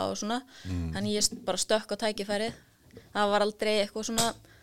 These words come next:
Speaker 1: það var alltaf möguleiki að vera áfram, en þú veist, þetta var í raun og veru bara horft til að klára, til að byrja með bara tímabilið.
Speaker 2: Já.
Speaker 1: Mhm.
Speaker 2: Svo fer í Stjörnuna.
Speaker 1: Já.
Speaker 2: Bara, eh, nokkrum mánuðum seinna.
Speaker 1: Já.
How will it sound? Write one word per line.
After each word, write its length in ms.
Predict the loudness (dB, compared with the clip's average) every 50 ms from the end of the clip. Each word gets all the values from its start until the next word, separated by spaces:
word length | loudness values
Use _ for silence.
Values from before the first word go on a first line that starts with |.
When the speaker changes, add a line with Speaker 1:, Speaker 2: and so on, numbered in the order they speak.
| -20 -20 -20 -12 -2
Speaker 1:
það 100 | 2 4
var 120 | 4 4 4
alltaf 160 | 2 0 0
möguleiki 400 | 2 2 2 2 2 2 2 2
að 80 | 4 6
vera 160 | 6 6 6 6
áfram, 460 | 6 6 4 2 0 0 2 2 2
en 140 | 2 0 0
þú 80 | -2 -4
veist, 80 | -4 -4
þetta 140 | -4 -4
var 80 | -4 -4
í 0 |
raun 80 | -4 -4
og 60 | -4 -4
veru 80 | -4 -4
bara 100 | -2 -2
horft 220 | -2 -2 -4 -6 -10 _ -6 -2
til 180 | 0 0 -2 -2 -6 -12 -8 -6
að 140 | -6 -6 -6 -4
klára, 320 | -2 0 0 0 0 -2 -4 -8 -14 _ _
til 140 | -4 -2 -2
að 80 | 0
byrja 140 | 0 0 0
með 100 | 0 -2
bara 140 | -2 -2 0 0
tímabilið. 380 | 0 0 2 0 0 0 -2 -8 -18 -14 -6 0
Speaker 2:
Já. 140 | 2 2 2 2 0 -6 -10 -14 _ _ _ _ _ _ _ _ -20 -20 -14 -8
Speaker 1:
Mhm. 340 | -4 -4 -2 -2 -4 -4 -8 -10 _ _ _ -20 -16 _ -8
Speaker 2:
Svo 260 | -6 0 4 6 8 8
fer 140 | 8 6 6
í 60 | 6
Stjörnuna. 340 | 6 6 6 4 0 -2 -4 -14 -20 -20 _ _ _ _ _ _ _ -6 -4
Speaker 1:
Já. 140 | -4 -4 -4 -6 -10 _ _ _ _ _ _ 2
Speaker 2:
Bara, 220 | 6 6 6 6
eh, 400 | 4 2 -2 -4 -4 -6 -6 -4 2 4
nokkrum 260 | 4 4 4 4 4
mánuðum 220 | 4 4 4 4 4
seinna. 300 | 2 2 0 0 -4 -8 -10 -14 _ _ -20 -20 -12 -8
Speaker 1:
Já. 220 | -6 -4 -4 -4